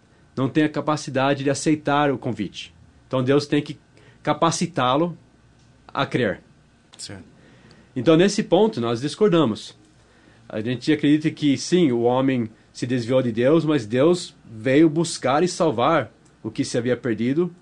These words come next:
Speaker 1: Deus chama todos os homens à salvação.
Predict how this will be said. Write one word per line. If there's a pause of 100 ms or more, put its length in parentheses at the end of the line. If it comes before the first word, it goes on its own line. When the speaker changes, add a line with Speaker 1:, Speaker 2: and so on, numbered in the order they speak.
(540)
Speaker 1:
Deus
chama
todos
os
homens
à
salvação.